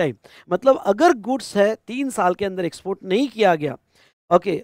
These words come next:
and registered person fails to pay specified amount, the export, export as allowed under bond or L U T shall be withdrawn and said amount shall be recovered, okay, by recovery procedure under section seventy nine। मतलब क्या?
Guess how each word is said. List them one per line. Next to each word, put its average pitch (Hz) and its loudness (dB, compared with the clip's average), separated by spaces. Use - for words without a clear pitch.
and 185 0
registered 196 -4
person 220 -4
fails 233 2
to 269 -2
pay 214 6
specified 214 -4
amount, 190 0
the 208 -2
export, 269 0
export 285 -2
as 214 2
allowed 214 2
under 196 -4
bond 196 0
or 190 -2
L 160 -2
U 160 -6
T 220 -8
shall 190 2
be 190 2
withdrawn 185 2
and 240 2
said 277 6
amount 208 -2
shall 185 0
be 180 0
recovered, 220 2
okay, 170 2
by 196 8
recovery 277 4
procedure 175 -2
under 151 -10
section 175 -12
seventy 170 -4
nine। 113 -12
मतलब 170 0
क्या? 143 -2